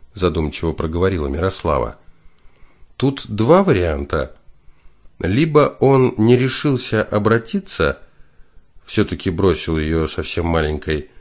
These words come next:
либо обратился, но она отшила его и тут же выбросила его просьбу из головы».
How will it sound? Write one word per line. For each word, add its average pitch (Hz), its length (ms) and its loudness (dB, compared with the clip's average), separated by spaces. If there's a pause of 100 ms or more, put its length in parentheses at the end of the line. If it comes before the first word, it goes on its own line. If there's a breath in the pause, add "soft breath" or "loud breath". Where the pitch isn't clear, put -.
(320 soft breath)
либо 160 360 4
обратился, 165 720 2
но 90 180 4
она 139 280 4
отшила 127 440 0
его 156 320 2
и 113 100 4
тут 135 240 -4
же 123 120 2
выбросила 123 540 0
его 113 240 2
просьбу 120 440 2
из 120 100 -2
головы». 127 500 0